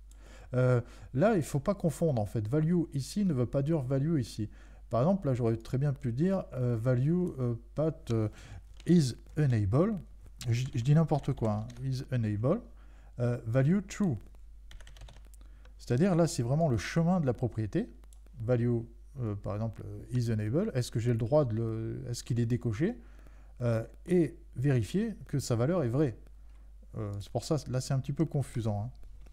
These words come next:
Value est de cinquante. Tac. Et donc, si tu t'aperçois que la valeur est de cinquante, dans ce cas-là,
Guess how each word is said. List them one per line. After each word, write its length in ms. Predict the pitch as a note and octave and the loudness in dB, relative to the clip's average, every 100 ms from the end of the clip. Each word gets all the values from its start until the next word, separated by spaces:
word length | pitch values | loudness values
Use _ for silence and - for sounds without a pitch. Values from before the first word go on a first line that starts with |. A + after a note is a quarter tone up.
| - - - - - - - - - - | -18 -18 -18 -18 -16 -16 -16 -18 -18 -10
Value 380 | G2+ G2 C3 F#3+ G3 - - - - - - - - - - - - - - - - - - - - - - - - - - | -4 0 0 0 -4 -16 -20 -20 -20 -20 -20 -20 -20 -20 -20 -20 -20 -20 -20 -20 -20 -20 -20 -20 -20 -20 -20 -20 -20 -10 -4
est 180 | C#3+ - B2+ | -4 -4 -6
de 200 | A#2 C3+ | -4 -4
cinquante. 680 | - - C3 - G2+ - - - - - | -6 -6 -6 -6 -10 -12 -18 -20 -20 -12
Tac. 320 | - - - - - - - - - - - - - - - - - - - - - - - - - - - | -12 -12 -16 -20 -20 -20 -20 -20 -20 -20 -20 -20 -20 -20 -20 -18 -16 -16 -16 -18 -18 -18 -18 -20 -20 -8 2
Et 180 | C#3+ | 4
donc, 260 | A#2+ C3 A#2+ | 6 4 2
si 200 | - G#3 | 0 -4
tu 220 | - F#3+ | 0 0
t'aperçois 560 | F3+ E3+ E3 C#3 - C#3+ | 2 2 2 -2 0 0
que 100 | C3 | 0
la 60 | |
valeur 300 | A#2+ A#2 A#2 | 0 0 0
est 60 | G#2+ | -2
de 40 | |
cinquante, 400 | - G#2+ C3 G3 | -4 -6 -2 0
dans 120 | D#3 B2+ | 0 -2
ce 120 | - | -2
cas-là, 400 | G#2+ A2+ G3 | -4 -2 -4